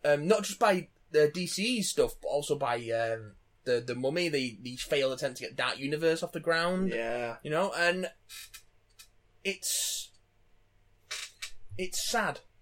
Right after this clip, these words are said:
Speaker 1: to
Speaker 2: Hmm.
Speaker 1: see s-, companies get so wound up about, "Oh, we're gonna do this, we're gonna do this, do this," and then it just falls on its ass because they can't. And,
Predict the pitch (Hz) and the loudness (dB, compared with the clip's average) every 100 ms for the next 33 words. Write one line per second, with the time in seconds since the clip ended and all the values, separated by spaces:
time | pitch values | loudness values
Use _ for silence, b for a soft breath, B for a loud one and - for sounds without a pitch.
0 | - - - 156 143 165 151 - - - | -20 -20 -8 -4 -4 -4 -6 -10 -14 -8
1 | 165 160 165 151 147 - - _ _ _ | -6 -4 -4 -4 -6 -12 -18 _ _ _
2 | _ 160 - _ _ _ _ - - 190 | _ -2 -2 _ _ _ _ -10 0 4
3 | 175 170 151 - _ _ - 143 160 165 | 4 2 -6 -12 _ _ -8 -2 2 2
4 | 165 151 151 127 127 - 175 165 170 170 | 2 2 2 0 0 -2 -2 -2 0 0
5 | 175 170 185 180 170 170 180 170 156 147 | 0 0 0 2 4 2 0 -2 -2 -2
6 | 135 139 - - 151 139 135 - 160 147 | -2 -4 -10 -4 0 2 0 -4 -4 -4
7 | 131 - 123 131 135 139 - 185 202 185 | -6 -8 -8 -6 -6 -6 -2 -2 -2 -6
8 | _ _ _ _ _ - 208 | _ _ _ _ _ -12 -10